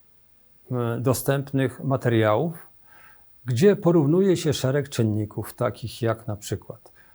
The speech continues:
zużycie surowców, e,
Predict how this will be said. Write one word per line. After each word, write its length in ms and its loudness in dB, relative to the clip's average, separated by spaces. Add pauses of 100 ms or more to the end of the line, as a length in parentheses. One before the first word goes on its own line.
(160)
zużycie 580 0
surowców, 920 -4 (600)
e, 360 0